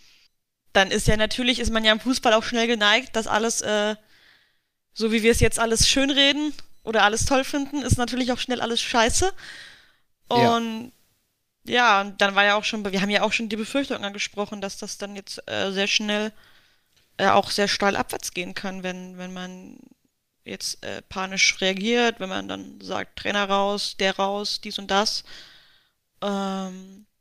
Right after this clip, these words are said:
Speaker 1: und jetzt stehen wir hier nach vier Spielen und, äh, beklagen uns über die Langeweile, natürlich scherzhaft. Äh, und eigentlich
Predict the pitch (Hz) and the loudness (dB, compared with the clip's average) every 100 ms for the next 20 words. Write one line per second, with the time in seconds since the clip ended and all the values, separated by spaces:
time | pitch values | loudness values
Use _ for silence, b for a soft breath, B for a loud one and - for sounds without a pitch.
0 | _ 220 214 208 240 - 269 262 277 269 | _ -10 4 4 6 4 4 4 4 4
1 | 269 302 349 302 240 - - 277 - - | 4 4 4 2 -2 -4 -2 0 0 -2
2 | 262 302 349 254 233 233 - B B B | -2 -2 -4 -8 -10 -10 -14 B B B
3 | B B B _ _ - 208 208 214 226 | B B B _ _ -8 -6 -6 -8 -2
4 | 226 226 254 254 247 247 233 214 277 277 | 4 4 2 -2 0 2 2 2 0 0
5 | 277 285 285 - 220 226 233 233 247 233 | 0 2 0 0 -4 -6 -6 -2 -2 -2
6 | - 285 269 - - B B B B B | 4 4 4 -8 -14 B B B B B
7 | _ - 233 226 233 - 220 233 240 240 | _ -4 -2 -2 -4 -2 -2 -2 -4 -4
8 | - - | -4 -6